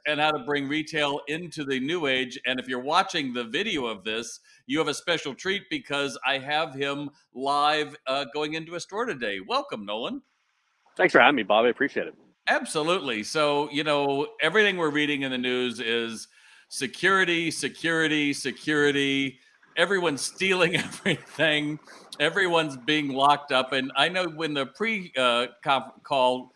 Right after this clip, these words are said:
Speaker 1: you were talking about being at a conference recently. And what was the big idea to fix security?
Speaker 2: Oh, I think it was more like, you know,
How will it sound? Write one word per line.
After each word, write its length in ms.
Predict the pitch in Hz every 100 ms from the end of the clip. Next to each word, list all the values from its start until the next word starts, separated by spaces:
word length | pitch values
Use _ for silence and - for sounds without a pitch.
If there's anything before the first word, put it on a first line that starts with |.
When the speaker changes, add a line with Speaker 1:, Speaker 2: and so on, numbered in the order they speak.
| _ _
Speaker 1:
you 160 | 143 196
were 120 | 185
talking 260 | 170 160
about 240 | 143 135 110
being 300 | 147 147 147
at 160 | 127 123
a 140 | 117
conference 640 | 113 - 185 185 139 110 -
recently. 720 | 117 110 117 98 104 107 107 _ _ _
And 240 | 120 123
what 180 | 139 -
was 220 | 196 156
the 80 | 131
big 240 | 123 160 151
idea 420 | 139 127 139 139
to 100 | 123
fix 460 | - 139 139 - 107
security? 720 | - 123 - 117 98 80 52 _ _ _ _ _ _ _ _ _
Speaker 2:
Oh, 100 | 165
I 140 | 135
think 120 | 127 180
it 60 |
was 100 | 135
more 220 | 123 131
like, 320 | 135 120 107 -
you 60 |
know, 280 | 117 110 104